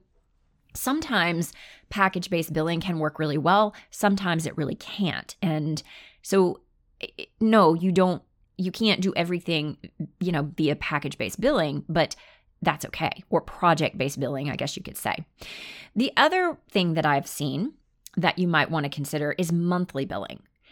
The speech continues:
and having it a set rate per month. Now, I have seen this work incredibly well for some of my attorneys who have smaller to mid-sized companies that do not have G Cs.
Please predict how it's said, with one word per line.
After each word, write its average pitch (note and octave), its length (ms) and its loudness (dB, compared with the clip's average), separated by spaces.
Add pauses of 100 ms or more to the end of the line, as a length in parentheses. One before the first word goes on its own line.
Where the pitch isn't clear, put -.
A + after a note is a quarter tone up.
(240)
and E3 520 2
having F#3 440 2
it E3+ 320 0
a - 60 -2
set - 440 -2 (100)
rate D#3 400 -2
per D3 260 -4
month. D3 440 -6 (100)
Now, D#3 180 -2 (100)
I F#3 260 6
have B3 200 -4
seen G3 220 -4
this F3 180 -6
work D#3+ 300 -2
incredibly D#3+ 580 0
well D3 420 0 (440)
for E3+ 440 0
some G3 280 -2
of G3+ 100 -6
my D4 120 -2
attorneys E3 600 -4 (120)
who F3 100 0
have E3+ 560 -2 (140)
smaller F3+ 720 0
to F#3+ 120 -6
mid-sized F#3 480 -2
companies D3 680 -4
that - 160 -6
do D#3+ 120 -2
not D#3 380 0
have D#3+ 460 -2 (240)
G C#3+ 180 -4
Cs. - 400 -10